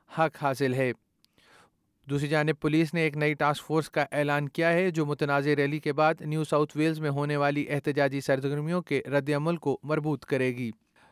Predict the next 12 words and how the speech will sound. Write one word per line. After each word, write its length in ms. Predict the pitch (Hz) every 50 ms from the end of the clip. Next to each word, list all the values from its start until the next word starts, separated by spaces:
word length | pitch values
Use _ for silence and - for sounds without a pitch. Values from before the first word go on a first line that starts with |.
| _ _ _ _
وزیر 260 | - 160 165 180 180 180
اعظم 200 | 190 202 220 208
اینتھونی 340 | 190 180 - 214 208 202
البنیزی 480 | 190 175 165 180 170 180 180 165 202 220
نے 180 | 190 185 190 -
میراتھن 460 | - 156 160 160 170 160 180 170 165 151
رنر 240 | 160 156 175 196
اور 240 | 185 - 165 160 156
سابق 560 | 147 - 160 151 151 156 160 - - _ -
لبرل 460 | 147 147 147 156 160 147 156 160 156 - -
ایم 200 | - 147 147 151
پی 280 | - - 160 156 151